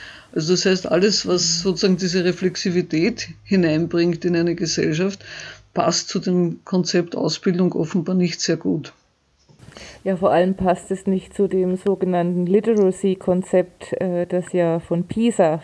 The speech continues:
Speaker 2: favorisiert wird, ne?
Speaker 1: Ja, und das pisa-Konzept ist ein, ein, kein Bildungskonzept im, im, im klassischen
Speaker 2: Ja.
Speaker 1: Sinn, sondern es ist ein Ausbildungskonzept.
Speaker 2: Exakt, ja.
Speaker 1: Wobei ja nichts da,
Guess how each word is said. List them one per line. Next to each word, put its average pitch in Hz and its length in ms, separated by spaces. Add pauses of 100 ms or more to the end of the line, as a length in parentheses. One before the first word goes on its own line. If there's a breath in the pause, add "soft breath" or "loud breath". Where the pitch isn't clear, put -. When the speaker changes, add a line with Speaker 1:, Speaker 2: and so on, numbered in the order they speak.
Speaker 2:
favorisiert 170 760
wird, - 260
ne? 170 260 (500 loud breath)
Speaker 1:
Ja, 233 200
und 175 260 (200)
das 185 240
pisa-Konzept 190 840
ist 196 140
ein, 180 240
ein, 165 420
kein 170 220
Bildungskonzept 175 1000
im, 170 220 (120)
im, 170 200 (100)
im 170 160
klassischen 170 540
Speaker 2:
Ja. 165 60
Speaker 1:
Sinn, 190 280
sondern 190 320
es 170 60
ist 185 80
ein 175 140
Ausbildungskonzept. 165 1080 (760 loud breath)
Speaker 2:
Exakt, 180 480 (140)
ja. 170 140 (580 loud breath)
Speaker 1:
Wobei 190 400
ja 196 120
nichts 208 300
da, 202 80